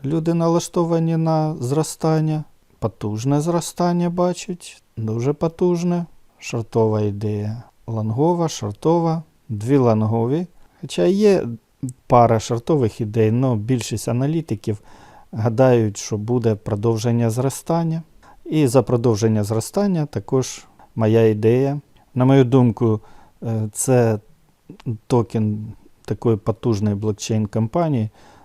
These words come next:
дуже і дуже недокуплений. І коли розпочнеться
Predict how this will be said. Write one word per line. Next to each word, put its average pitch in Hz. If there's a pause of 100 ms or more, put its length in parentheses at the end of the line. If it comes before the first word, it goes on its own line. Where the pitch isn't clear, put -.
(140)
дуже 160
і 120
дуже 127 (360)
недокуплений. 107 (380)
І 110 (480)
коли 120
розпочнеться 110